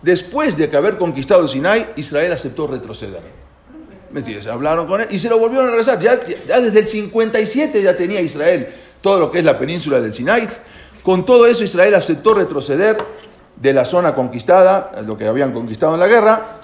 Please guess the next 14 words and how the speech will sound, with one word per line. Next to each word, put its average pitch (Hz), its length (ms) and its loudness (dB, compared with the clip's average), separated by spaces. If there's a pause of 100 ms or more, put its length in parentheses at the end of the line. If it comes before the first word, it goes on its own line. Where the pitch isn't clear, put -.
(560)
para 233 260 6
llegar 190 320 6
a 175 80 4
un 180 140 0
acuerdo 160 440 2
de 123 80 -4
paz 143 220 -4
con 110 160 -10
Egipto. 196 600 -8
Ya 170 60 -4
como 147 140 -6
sabemos, 135 420 -2
Israel 131 460 0
siempre 135 560 -4